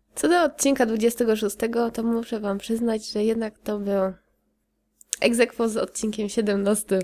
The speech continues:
U mnie się uplasowały na pierwszym miejscu najlepszych odcinków S F. <laughs> Na razie. Bo w końcu coś zaczęło się dziać, no nie?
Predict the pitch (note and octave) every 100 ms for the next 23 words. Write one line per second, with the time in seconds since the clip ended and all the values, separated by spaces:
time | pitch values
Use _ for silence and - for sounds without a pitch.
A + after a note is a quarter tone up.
0 | - - - G3+ G3 G3 G#3+ G#3 G3+ G3
1 | F#3 F#3 F#3+ F3+ F3+ F3+ E3+ - F#3+ -
2 | F3 F3 - E3+ _ _ - F#3 F3+ -
3 | F3+ - G3+ - - - - E4 - _
4 | - - - - E4 - - - A#3 G#3
5 | A3 F#3+ E3 E3+ _ _ _ - G3+ B3+
6 | C4 A3+ B3+ B3 G#3+ G#3 A3 G#3 - G3
7 | G#3 G3+ G3 G3+ G3+ A3 G#3 - F#3+ F#3+
8 | G#3+